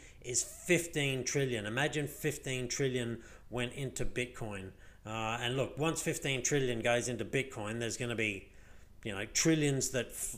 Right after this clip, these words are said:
uh, flood into the, the altcoin market after that. And, you know, watch the altcoins move. Again, if they just get,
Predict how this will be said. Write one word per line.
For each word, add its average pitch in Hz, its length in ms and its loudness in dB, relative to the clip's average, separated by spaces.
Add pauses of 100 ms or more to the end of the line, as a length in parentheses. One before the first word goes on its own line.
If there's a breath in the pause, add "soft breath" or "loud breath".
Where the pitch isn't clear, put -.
uh, 113 400 4
flood 127 440 2
into 117 400 -2
the, 107 400 -4 (800 loud breath)
the 123 140 2
altcoin 123 500 2
market 107 400 -2
after 113 340 -4
that. 104 260 -2
And, 107 380 -6
you 117 100 -6
know, 104 140 -4
watch 127 380 0
the 120 80 -2
altcoins 110 640 -4
move. 117 500 -4 (300 loud breath)
Again, 113 320 0
if 104 240 -4
they 120 240 2
just 117 300 -2
get, 104 280 -4